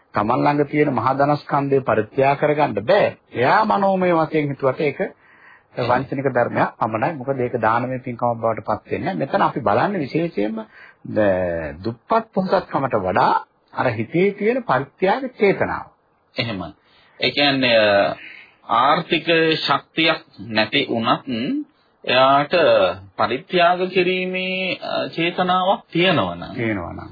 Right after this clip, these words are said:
Speaker 2: ඒ පරිත්‍යාග කරන චේතනාවට අනුව එයා පරිත්‍යාග කරන දේ සැබවින්ම එයාට මේ භෞතික වශයෙන් මේ නැති වුණත් හිතින් අර ක්‍රියාව, අ, කරන්න පුළුවන්.
Speaker 1: කරන්න පුළුවන්.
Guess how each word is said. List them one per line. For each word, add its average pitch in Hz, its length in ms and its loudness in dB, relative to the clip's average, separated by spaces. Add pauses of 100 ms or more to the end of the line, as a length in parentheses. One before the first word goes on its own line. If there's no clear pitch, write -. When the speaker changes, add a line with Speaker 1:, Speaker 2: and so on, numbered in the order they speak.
Speaker 2:
ඒ 101 280 -6
පරිත්‍යාග 143 720 0
කරන 151 340 -4
චේතනාවට 143 920 -2
අනුව 143 280 0 (560)
එයා 107 220 2
පරිත්‍යාග 127 640 0
කරන 131 320 -2
දේ 139 140 -2
සැබවින්ම 143 560 0
එයාට 151 360 -2 (340)
මේ 104 500 -8 (260)
භෞතික 127 420 -2
වශයෙන් 160 460 0 (200)
මේ 127 500 -4
නැති 127 360 0
වුණත් 117 340 0 (640)
හිතින් 147 320 -4 (240)
අර 135 160 -2 (220)
ක්‍රියාව, 127 420 0
අ, - 840 -12 (260)
කරන්න 139 380 0
පුළුවන්. 135 260 0
Speaker 1:
කරන්න 113 300 0
පුළුවන්. 78 380 -8